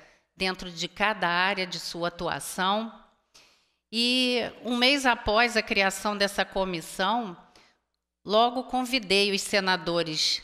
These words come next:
Nelson Trade e Carlos Portinho para uma reunião onde tratamos do fomento ao transporte de cabotagem, aonde pudemos contribuir, não é, com algumas sugestões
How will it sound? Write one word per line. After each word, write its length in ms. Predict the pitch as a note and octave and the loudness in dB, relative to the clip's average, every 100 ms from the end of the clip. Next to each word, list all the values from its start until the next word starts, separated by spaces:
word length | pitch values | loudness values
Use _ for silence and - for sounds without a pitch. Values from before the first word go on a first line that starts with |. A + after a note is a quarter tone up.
| - | -2
Nelson 500 | F3+ F#3+ F#3+ F#3 D#3 | 2 2 2 -2 -6
Trade 640 | - F3 F#3 F#3+ F3+ D#3 E3+ | -2 0 2 0 -2 -8 -10
e 80 | |
Carlos 440 | - G3+ G3+ A3 - | -2 0 0 -2 -4
Portinho 880 | - A3+ - - A3 A3+ F3+ D3+ D3 _ _ - | 0 -2 0 0 2 0 -2 -6 -10 _ _ 0
para 140 | G#3 | 2
uma 160 | G#3+ G3+ | 4 2
reunião 720 | G3+ G3 F3+ E3 F#3 A3 A3+ | 2 0 0 0 2 2 2
onde 320 | G#3+ A3 A3 | 0 -2 -4
tratamos 640 | A3+ A3+ A3+ A3 B3 A#3 G3+ | 0 -2 0 -2 -2 -4 -6
do 80 | |
fomento 720 | G3 - F3+ F3+ F#3 F#3 F#3 D#3+ - - - | -8 -6 -4 -2 -4 -4 -8 -10 -14 -10 -2
ao 120 | F#3 | -2
transporte 720 | F#3 F#3+ - - F3+ E3+ F3+ | 0 -2 -2 -2 -4 -4 -6
de 140 | F3 | -8
cabotagem, 960 | - E3+ E3 D3+ - D#3+ F3 F#3+ F3+ E3+ - - - | -2 -2 -2 -4 -2 2 2 0 -2 -8 -12 -20 -12
aonde 520 | - F3 F#3+ F3+ F#3 F3 | -4 -2 -2 -2 -2 -4
pudemos 760 | - E3 F#3 F#3 F#3+ F3+ - - - - | -6 -2 0 0 -2 -2 -2 -4 -20 -6
contribuir, 920 | - G3 G#3+ G#3 F3 F3 G3+ A3 F#3 E3+ | 0 0 0 -2 -4 -4 -2 -2 -2 -4
não 100 | F3 | -4
é, 140 | G3 | -4
com 120 | - | -2
algumas 440 | F#3 F3+ F#3+ F#3 F3+ | -4 -2 -4 -4 -2
sugestões 1200 | - F#3+ F3 D#3+ - - F3 F#3+ G3+ F#3+ - | -4 -6 -4 -4 -4 -4 -4 -2 0 0 -4